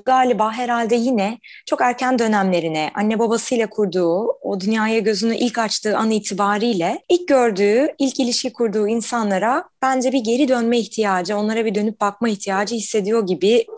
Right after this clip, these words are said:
hissediyorum. En azından bu benim kendi fikrim. Çünkü ilham almak deyince aslında biz genellikle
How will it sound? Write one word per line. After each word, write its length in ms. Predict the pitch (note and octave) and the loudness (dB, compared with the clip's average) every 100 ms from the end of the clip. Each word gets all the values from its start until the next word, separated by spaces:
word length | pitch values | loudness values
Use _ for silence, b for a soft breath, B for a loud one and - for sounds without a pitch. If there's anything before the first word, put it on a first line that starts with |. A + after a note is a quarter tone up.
| - | -10
hissediyorum. 560 | - G3+ F#3 F#3 D3+ - | -4 -2 0 0 -2 -4
En 100 | F#3 | -4
azından 480 | E3+ D#3+ F#3 G#3+ G3 | -4 -4 -2 -2 -2
bu 120 | F#3 | -2
benim 200 | F3+ A3 | -2 -2
kendi 300 | G3+ G3 F#3+ | -2 -2 -2
fikrim. 420 | E3+ - D#3 B3 - - | -6 -10 -10 -10 -10 -8
Çünkü 220 | D4+ D#4+ - | -4 -4 -2
ilham 420 | C4 C4+ F4+ G4+ G#4+ - | -2 0 0 0 0 0
almak 440 | C#4 D4+ D#4+ D#4+ C#4 | 2 2 0 -2 0
deyince 360 | F#4 F#4+ A3+ | 2 2 0
aslında 420 | B3 A#3+ B3+ B3 | -2 -4 -2 -2
biz 180 | A#3+ A3 | -2 -2
genellikle 840 | G#3 A#3+ C4+ D4 F#4 - G3+ A3+ | 0 0 0 0 0 0 -2 -2